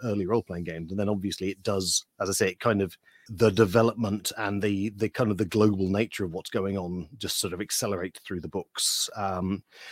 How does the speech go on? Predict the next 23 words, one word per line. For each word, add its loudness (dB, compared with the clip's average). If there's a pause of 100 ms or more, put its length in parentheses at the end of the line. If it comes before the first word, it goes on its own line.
(120)
much 8
in 12
the 12
way, 10
I 8
mean, 10 (120)
weirdly 8
enough, 6
and 2
I'm 8
not 4
in 4
any 4
way 4
comparing -2
myself -6
to -10
him -2
as -4
a -4
writer, -4
but, -4 (180)
um, 0